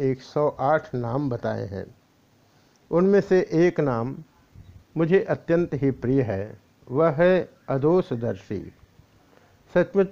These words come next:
महाप्रभु अदोषदर्शी थे। वे मुख से ही दूसरों की बुराई न करते हों, यही नहीं,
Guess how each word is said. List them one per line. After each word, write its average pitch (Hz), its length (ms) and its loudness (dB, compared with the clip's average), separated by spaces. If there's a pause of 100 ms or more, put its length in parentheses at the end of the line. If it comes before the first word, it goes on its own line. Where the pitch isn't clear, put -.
महाप्रभु 160 580 0
अदोषदर्शी 139 880 -2
थे। 95 260 -6 (960)
वे 185 180 4
मुख 180 240 2
से 196 200 4
ही 185 160 4
दूसरों 165 460 2
की 170 160 -2
बुराई 143 400 4
न 135 200 2
करते 147 400 -2
हों, 156 300 0 (720)
यही 160 260 4
नहीं, 110 300 -2